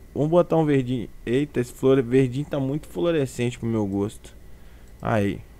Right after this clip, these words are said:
Aqui é o quê? Eu não... Ah, tá, isso aqui é os detalhes. Ó, mano, que doideira, detalhezinho da serpente.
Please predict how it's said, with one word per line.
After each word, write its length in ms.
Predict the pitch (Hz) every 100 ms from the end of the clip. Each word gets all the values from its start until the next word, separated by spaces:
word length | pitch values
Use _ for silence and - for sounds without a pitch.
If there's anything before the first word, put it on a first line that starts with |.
| - - - - - - - - - - - - - - - - - - -
Aqui 280 | 117 120 147
é 40 |
o 80 | 143
quê? 320 | - 107 - - - - - - - - - - - - -
Eu 140 | 123
não... 200 | 131 127 -
Ah, 380 | - 151 151 131
tá, 180 | 110 107
isso 180 | 117 123
aqui 160 | -
é 60 | 151
os 160 | 160
detalhes. 680 | 156 160 - 120 120 107 101 - - - - - - - - -
Ó, 360 | - 120 147 208
mano, 420 | 311 240 147 117
que 140 | 117
doideira, 640 | 143 170 180 160 180 170 143
detalhezinho 760 | 139 147 160 160 156 143 156 156
da 120 | 151
serpente. 880 | 151 147 131 151 147 131 113 107